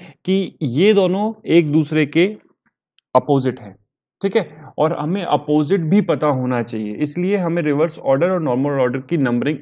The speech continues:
आनी चाहिए, ठीक है। चलते ये दोनों ही ट्वेंटी सिक्स तक है, वन to ट्वेंटी सिक्स टोटल अल्फाबेटिकल नंबरिंग सीरीज जो चलती है इसकी, वो वन से लेकर के ट्वेंटी सिक्स तक चलती है, ठीक है। देखो, यहाँ पे अगर मैं नंबरिंग की बात करता हूँ, तो अभी मैं आपको पूरी नंबरिंग नहीं सिखाऊंगा, उसके लिए मैं एक अलग से लेक्चर लूंगा,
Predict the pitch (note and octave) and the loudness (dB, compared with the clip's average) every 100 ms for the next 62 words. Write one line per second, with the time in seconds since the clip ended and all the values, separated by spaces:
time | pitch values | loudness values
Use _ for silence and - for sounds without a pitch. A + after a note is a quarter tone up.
0 | - A#2 A#2 A2+ A2+ G#2 B2 - G3 G3+ | -8 -4 -4 -6 -10 -12 -14 -10 -4 -2
1 | - - _ _ C#3+ C3+ F3 F3 E3 D3+ | -4 -10 _ _ 2 2 2 2 2 0
2 | E3 E3+ F3 D3+ D3 D#3+ D#3+ D3 - D#3+ | 0 -2 -2 -2 -2 -4 -6 -8 -10 -8
3 | F3+ F#3 C3+ C#3+ D3+ D3+ C#3+ C#3 D3+ D#3+ | -8 -4 -2 -2 -2 -2 -2 -2 -4 -6
4 | D#3 - C3+ C#3+ C#3 C3+ D3 C#3+ C#3 C#3+ | -8 -6 -4 -2 -4 -4 -4 -2 -4 -2
5 | C#3 C3+ C#3+ C#3+ C#3+ C#3+ C#3 C#3+ B2+ C3+ | -2 -2 -4 -4 -2 -2 -4 -4 -6 -4
6 | C#3 C#3 F#3+ A3+ F3+ C#3 B2+ C3 D3 B2+ | -4 -4 -8 -8 -6 -4 -2 -2 -2 -2
7 | B2+ C3 E3+ C3+ B2+ C3+ C#3 C#3 B2+ B2 | -2 -4 -4 -4 -4 -4 -6 -6 -8 -6
8 | G2+ G2 G#2 - _ _ _ _ _ _ | -8 -10 -14 -16 _ _ _ _ _ _
9 | _ _ _ - G#3 F#3+ - - F3 D#3+ | _ _ _ -6 -2 -2 -4 -2 0 0
10 | A2 C3+ B2 C3 E3 G#3 G3+ G3 F#3+ F3 | -6 -4 0 2 0 0 0 0 0 -2
11 | D#3+ E3+ F3 F#3 D#3 D#3 D#3+ D3 D3+ D3+ | 0 -2 -2 0 0 0 -4 -4 -4 -2
12 | F#3 - E3 C3 C#3 F3 E3+ D#3+ F#3 F3 | -4 -4 -4 -2 0 0 -2 -2 -4 -6
13 | _ F3+ G3 G#3+ F#3+ F3 F#3+ F3+ F3 E3+ | _ 2 4 4 2 2 2 0 0 -2
14 | D#3 D3 E3+ F3+ - D#3+ D#3+ F3 D#3+ C3+ | -2 -2 -2 -2 0 2 2 0 2 2
15 | C#3+ - D3+ C#3+ E3+ D#3 C#3 D3 | 2 0 -2 -2 -2 0 0 -2